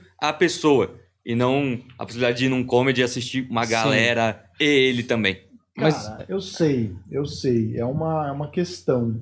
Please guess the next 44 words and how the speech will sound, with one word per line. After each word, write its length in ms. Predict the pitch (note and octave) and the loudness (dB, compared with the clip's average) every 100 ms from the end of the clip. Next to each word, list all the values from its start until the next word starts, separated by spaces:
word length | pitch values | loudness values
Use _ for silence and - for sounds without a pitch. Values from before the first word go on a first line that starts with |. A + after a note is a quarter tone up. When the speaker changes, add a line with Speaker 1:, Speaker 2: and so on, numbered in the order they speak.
| B2+ | -8
Speaker 3:
mas 200 | C3+ C#3 | -6 0
eu 140 | D3+ | 0
acho 180 | D#3+ - | 0 -2
que 60 | E3+ | -2
ainda 200 | F3 F#3 | -2 -4
assim 200 | - F#3 | -4 -4
populariza 640 | F#3+ G3 G3 D3+ E3 G3 | -4 -2 0 0 0 -2
também 440 | G3 F3 D#3 D#3+ F#3 | -2 -4 -2 -4 -6
a 40 | |
comédia. 600 | F#3 F3 D3 B2+ G#2 F#2+ _ _ | -6 -6 -4 -4 -4 -10 _ _
A 40 | |
comédia 340 | B2+ D#3 E3 F3 | -6 0 0 0
ganha 220 | D#3+ G3 | 0 2
uma 140 | G3+ | 0
nova 280 | F#3+ F3+ F3+ | 0 0 0
chance 680 | E3+ - D#3 F#3 F#3 F#3 F3+ - - | -2 -4 -4 -4 -4 -6 -6 -18 -20
com 220 | _ E3+ F#3+ | _ 0 0
este 320 | F#3+ - F3 | -2 -2 0
ícone 380 | F#3 G#3 G3+ G3+ | 2 2 2 0
que 140 | G#3 | -2
veio 280 | D3 D#3 F#3 | 2 6 6
do 60 | F3 | 4
stand-up 720 | - F3 D3+ C3+ D3+ - F3+ | -2 -2 0 -2 -2 -4 -2
Speaker 2:
É. 260 | A2 F2+ F#2 - | 0 0 -4 -8
Speaker 3:
em 300 | E3 E3+ F3 | 0 4 4
ascensão, 560 | E3+ - F3 - D3+ B2 | 4 0 -2 0 -4 -4
tá 100 | A#2 | -6
ligado? 420 | A2 A#2+ B2 C3+ - _ _ | -2 -2 -2 -6 -14 _ _
Pode 180 | E3 | 2
ser 80 | E3 | 2
que 100 | F#3+ | 2
demore 480 | G#3+ B3 A#3+ F#3 E3+ | 4 6 6 6 4
pra 140 | - | 2
galera 300 | A#2 A#2+ A#2+ | 0 2 2
ir 80 | B2+ | 0
lá 180 | B2+ B2+ | 2 0
pra 140 | B2+ | -2
curtir 280 | B2 B2+ A#2+ | -2 -2 -2
comédia 640 | B2+ C#3 B2 B2+ D#3 B2+ B2 | -2 0 2 2 2 2 2
e 280 | A#2+ B2 A#2+ - - _ | 2 2 -2 -10 -20 _
a, 60 | A#2+ - A#2 | -12 -12 -16
a 60 | |
coi-, 400 | A#2+ _ C#3 B2 - | -16 _ 0 0 -6
a, 240 | A2 F#2 | -10 -12